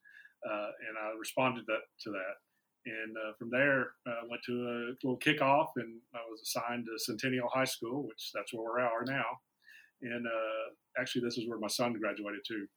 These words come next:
So I'm real familiar with the school and had, knew a lot of the people. Uh, but it interest-, interested me, uh, in what they were doing on trying to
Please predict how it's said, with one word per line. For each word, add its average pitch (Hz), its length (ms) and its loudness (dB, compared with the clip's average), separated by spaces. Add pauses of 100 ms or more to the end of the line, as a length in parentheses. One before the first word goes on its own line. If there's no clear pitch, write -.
So 107 240 -4
I'm 107 100 -2
real 117 160 0
familiar 113 380 0
with 110 100 -2
the 110 80 -4
school 113 260 0
and 107 100 -4
had, 107 140 -2
knew 110 200 2
a - 20 0
lot 104 140 0
of 107 60 -6
the 104 100 -8
people. 104 320 -4 (580)
Uh, 113 220 -2
but 127 120 -4 (300)
it 151 140 4
interest-, 156 600 4
interested 123 540 2
me, 113 300 -4
uh, 104 120 -8 (220)
in 110 280 -6 (460)
what 131 160 2
they 131 100 8
were 120 160 6
doing 113 420 4
on 104 140 -4
trying 107 640 -4
to 107 320 0